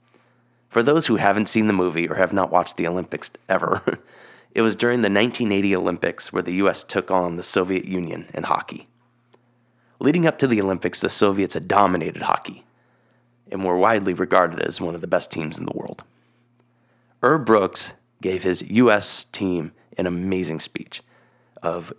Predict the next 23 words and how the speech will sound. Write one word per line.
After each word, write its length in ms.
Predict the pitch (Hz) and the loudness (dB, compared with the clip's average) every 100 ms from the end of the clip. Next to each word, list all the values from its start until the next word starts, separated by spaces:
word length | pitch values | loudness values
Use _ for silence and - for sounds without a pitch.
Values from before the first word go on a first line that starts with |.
| 101 | -2
"Great 320 | 107 113 - | 2 2 2
moments 600 | 104 98 85 - - - _ _ _ _ _ - | 2 2 0 -4 -8 -8 _ _ _ _ _ 0
are 100 | 92 | 0
born 560 | 87 92 90 85 82 80 | 2 0 2 0 -2 -8
from 300 | - - 82 | -14 -10 -6
great 300 | 78 82 - | -2 -2 0
opportunity." 720 | 82 - - - - - - - _ _ _ _ | -2 -2 -4 -4 -6 -10 -12 -20 _ _ _ _
<laughs> 520 | _ _ _ - - | _ _ _ -18 0
I 80 | 202 | 0
love 440 | 110 87 - - | 2 -2 -4 -6
that. 420 | - - - 196 - _ _ | -8 -4 -4 -4 -10 _ _
You 120 | 120 | 2
know 120 | 143 | 4
how 120 | 135 | 4
you 140 | 135 120 | 2 4
get 220 | 123 - | 2 4
great 200 | 117 113 | 4 4
opportunities? 720 | 110 113 - 107 107 107 - - _ _ _ _ _ | 4 0 0 0 2 0 -2 -14 _ _ _ _ _
You 120 | - | -10
put 280 | 98 - 123 | -8 0 2
in 140 | 117 113 | 2 2
the 60 | |
work 440 | 98 98 95 - | 0 -4 -6 -10